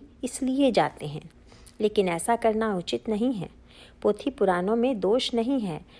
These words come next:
लेकिन कहने वाला उसमें अपना कुछ मिलाकर कहता है और वह हानिकर होता है। कर्तव्य का भान और भगवान का अखंड अनुसंधान,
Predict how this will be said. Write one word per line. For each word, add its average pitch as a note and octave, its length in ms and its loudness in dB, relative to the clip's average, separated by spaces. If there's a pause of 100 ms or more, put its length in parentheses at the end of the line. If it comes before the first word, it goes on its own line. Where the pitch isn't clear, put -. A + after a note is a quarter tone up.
(160)
लेकिन G3+ 320 0
कहने F#3 420 -2
वाला F3+ 400 2
उसमें G3+ 400 -4
अपना G#3 360 -6
कुछ - 320 -6
मिलाकर F3+ 500 0
कहता D#3+ 400 -4
है G3+ 240 2 (340)
और G#3+ 100 4
वह A3 280 2
हानिकर G3+ 560 2
होता D#3 300 -2
है। D3 280 -8 (600)
कर्तव्य G3+ 440 2
का D#3+ 240 -2
भान C4 360 2 (220)
और G3 180 0
भगवान F#3 400 -2
का E3+ 120 2
अखंड - 440 -2
अनुसंधान, D#3+ 760 -8